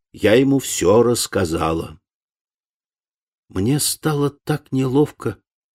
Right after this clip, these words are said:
что я не мог сидеть смирно и беспокойно вертел руками. В смущении я взял иголку со стола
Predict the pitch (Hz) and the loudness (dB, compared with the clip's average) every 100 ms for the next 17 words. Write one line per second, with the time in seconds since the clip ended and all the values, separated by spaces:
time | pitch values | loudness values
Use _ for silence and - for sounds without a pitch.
0 | _ _ _ _ _ - 117 113 117 113 | _ _ _ _ _ 0 4 4 4 0
1 | - 120 120 117 - 113 127 117 117 101 | -2 -2 0 -2 -2 0 0 0 -2 -4
2 | 101 - 101 - 127 123 113 104 120 110 | -6 -4 -4 2 4 4 2 2 2 2
3 | 117 - 107 95 85 - _ _ _ _ | 0 -2 -4 -2 -6 -12 _ _ _ _
4 | _ _ - - 101 - 123 127 127 120 | _ _ -12 0 0 2 4 4 4 2
5 | - _ _ _ - 107 101 113 117 117 | -4 _ _ _ 0 2 4 2 2 -2
6 | 85 120 135 127 135 - - - 123 123 | 2 6 4 4 -4 -2 -4 0 2 2
7 | 120 | 0